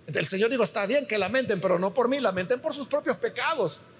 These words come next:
lamenten por los pecados de sus hijos". Y después de la lamentación dice: "Llorad".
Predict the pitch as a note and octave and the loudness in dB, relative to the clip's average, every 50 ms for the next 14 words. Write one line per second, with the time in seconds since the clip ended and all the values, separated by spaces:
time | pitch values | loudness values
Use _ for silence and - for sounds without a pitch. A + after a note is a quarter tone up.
0 | - - - - - - - - - A#3+ A3+ A3 A3+ A#3 G#3+ D4 D4 D4+ E4+ E4+ | -20 -20 -20 -20 -20 -18 -8 -4 -2 -2 -2 -2 -4 -2 -2 -2 -2 0 -2 0
1 | E4+ C#4 - C#4+ - - B3+ C#4 C#4+ C#4+ C#4+ C4 G3+ F#3 G3 - C4 D#4+ E4+ E4 | 0 2 2 0 0 2 0 0 0 2 0 0 0 0 0 0 2 2 0 -2
2 | - G#3 - - - - - - - - - - - - - - - - - - | -2 -12 -12 -14 -14 -16 -16 -20 -20 -20 -20 -20 -20 -20 -20 -20 -20 -20 -20 -20
3 | - - - - - - - - - - - - - - - - - D#4 E4 E4+ | -20 -20 -20 -20 -20 -20 -20 -20 -20 -20 -20 -20 -20 -20 -12 -2 0 2 2 4
4 | D#4+ B3+ - D#4+ D#4+ F#4+ G#4+ A4 G4+ G#4 F4+ D#4+ D4+ D4 D#4 D#4 D#4+ D#4 D#4 C#4+ | 2 2 0 0 2 2 2 2 4 2 2 2 2 0 2 2 2 0 0 0
5 | - C4+ - - A#3+ C4+ C#4+ D4+ D4 C4+ C#4 C#4 C#4 - - C#4+ C4+ - - - | -2 0 0 0 2 0 0 -2 -2 -2 -2 0 0 0 0 0 -2 -4 -8 -18
6 | - - - - - - - D#3 - C#4 - - - - F4+ F#4 F4+ D4 G3+ | -20 -20 -20 -20 -20 -14 -8 -6 -2 -2 0 0 2 2 2 2 2 2 0